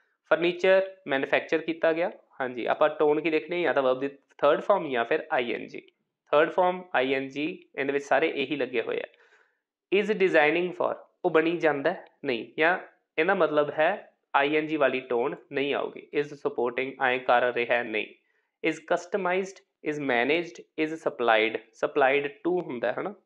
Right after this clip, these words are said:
ਇਹ ਵੀ ਨਹੀਂ ਆਊਗਾ। ਆਹ ਵੀ ਬਹੁਤ ਵਧੀਆ ਚੀਜ਼ ਹੈ ਇੱਕ, ਜਿਹੜਾ ਅੱਗੇ ਵਰਡ ਲੱਗਿਆ ਹੋਇਆ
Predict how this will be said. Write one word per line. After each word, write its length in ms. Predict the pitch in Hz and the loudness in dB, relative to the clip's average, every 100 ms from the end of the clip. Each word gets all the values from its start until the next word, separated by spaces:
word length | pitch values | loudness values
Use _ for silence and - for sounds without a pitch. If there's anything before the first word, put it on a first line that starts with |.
| - | -10
ਇਹ 160 | 123 123 | -6 -4
ਵੀ 80 | 127 | -2
ਨਹੀਂ 140 | 143 | 0
ਆਊਗਾ। 300 | 143 143 190 - _ _ _ _ _ _ - | 0 -2 -4 -10 _ _ _ _ _ _ -4
ਆਹ 100 | 175 | -2
ਵੀ 100 | 220 | 0
ਬਹੁਤ 300 | 185 196 202 | 2 2 2
ਵਧੀਆ 200 | 190 208 | 0 0
ਚੀਜ਼ 220 | 202 165 | 0 0
ਹੈ 80 | 160 | 0
ਇੱਕ, 380 | 156 180 190 190 - - _ 156 | 0 -2 -4 -6 -20 -20 _ -6
ਜਿਹੜਾ 280 | 156 180 - - | -2 0 -2 -6
ਅੱਗੇ 280 | 151 165 196 | -4 0 0
ਵਰਡ 200 | 180 147 | 2 0
ਲੱਗਿਆ 260 | 131 131 | -2 -2
ਹੋਇਆ 200 | 131 139 | -2 -4